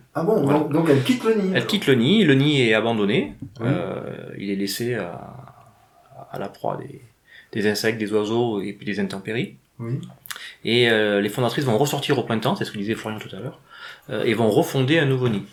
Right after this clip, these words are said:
Speaker 1: Et, et
Speaker 2: Voilà.
Speaker 1: elles, elles n'utiliseront pas le, le nid précédent ?
Speaker 2: Non, non, jamais.
Speaker 1: Ah, d'accord. Ouais.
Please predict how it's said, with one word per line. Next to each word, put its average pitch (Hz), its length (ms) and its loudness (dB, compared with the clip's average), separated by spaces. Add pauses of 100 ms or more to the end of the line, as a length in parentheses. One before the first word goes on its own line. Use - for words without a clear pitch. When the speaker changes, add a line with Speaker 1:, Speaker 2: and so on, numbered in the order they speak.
(200)
Speaker 1:
Et, 123 80 2
et - 60 4
Speaker 2:
Voilà. 123 180 2
Speaker 1:
elles, 123 120 4 (120)
elles 113 180 0
n'utiliseront 113 680 2
pas 196 300 2
le, 117 200 2
le 107 160 -4
nid 165 140 2
précédent ? 127 500 -2
Speaker 2:
Non, 110 320 0
non, 127 180 -2
jamais. 123 260 -4 (340)
Speaker 1:
Ah, 139 80 -2
d'accord. 123 480 -8 (120)
Ouais. 95 120 -16